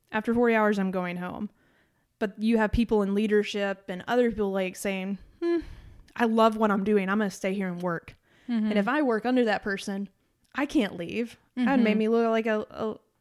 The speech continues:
Speaker 1: a lazy worker, you know,
Speaker 2: Yeah.
Speaker 1: if my boss is still here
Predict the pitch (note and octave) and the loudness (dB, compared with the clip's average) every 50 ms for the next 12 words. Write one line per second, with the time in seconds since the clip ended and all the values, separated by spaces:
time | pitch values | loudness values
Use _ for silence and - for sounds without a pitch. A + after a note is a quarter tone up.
0 | _ - A3+ A3+ A#3+ C4 B3+ C4 A#3+ A#3+ B3+ A#3+ A#3+ A#3 A3+ A3 A3 B3 C4+ D#4+ | _ -12 -8 -4 0 2 2 4 4 4 4 4 4 2 2 4 4 4 4 4
1 | C#4+ D4 C4 G3 E3+ E3 F#3+ G#3+ A3 G#3+ G#3+ G#3+ A3 A3+ A#3 A3+ A3+ A3 A3 A#3 | 4 4 2 2 2 0 -2 -2 2 4 4 6 6 6 6 6 4 4 4 2
2 | A3 G#3+ G3 G#3+ G#3+ A3+ A#3+ A3+ - B3 - - - G#3 G3 G3 F#3 F#3+ G3 G3+ | 0 0 2 2 2 2 2 0 -2 -4 -4 -2 -2 -2 -2 -2 -4 -2 -2 -2
3 | G#3+ G#3+ | -4 -4